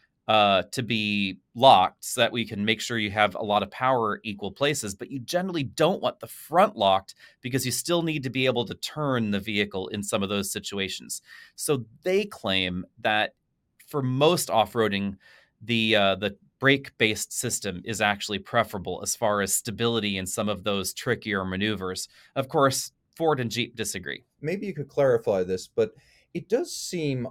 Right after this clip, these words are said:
Speaker 2: like the wheelbase is awfully short for the length of the vehicle. Now, if you look at the wheelbases of the Wrangler and the Bronco, Wrangler's one eighteen point four, Bronco's one sixteen point one. These are the four-door models.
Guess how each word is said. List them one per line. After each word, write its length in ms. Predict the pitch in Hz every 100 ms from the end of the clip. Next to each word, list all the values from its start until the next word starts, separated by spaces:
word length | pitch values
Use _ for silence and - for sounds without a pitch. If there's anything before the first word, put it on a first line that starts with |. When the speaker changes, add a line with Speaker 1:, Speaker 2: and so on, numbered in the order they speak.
| -
Speaker 2:
like 380 | 123 123 107
the 80 | -
wheelbase 640 | 110 127 123 113 107 101
is 160 | 104 - 107
awfully 400 | 110 113 117 104
short 440 | - - 101 -
for 120 | -
the 60 | 95
length 280 | 98 101 -
of 80 |
the 100 | 95
vehicle. 380 | 90 95 90 90
Now, 140 | 92 98
if 100 | 120
you 80 |
look 140 | 170 196
at 80 | -
the 40 |
wheelbases 640 | 143 139 131 123 127 113
of 60 | -
the 60 |
Wrangler 400 | 98 110 113 107
and 100 | 98
the 40 | 95
Bronco, 540 | 104 101 101 98 92 - _ -
Wrangler's 540 | 117 147 151 151 139
one 160 | - 131
eighteen 400 | 123 123 127 120
point 260 | - 113
four, 220 | 107 113 101
Bronco's 540 | 107 113 117 113 -
one 160 | 110 110
sixteen 480 | - - - 107
point 260 | 101 104 95
one. 160 | 98 101
These 160 | 101
are 80 | -
the 80 | -
four-door 340 | 113 104 101
models. 420 | 98 98 95 95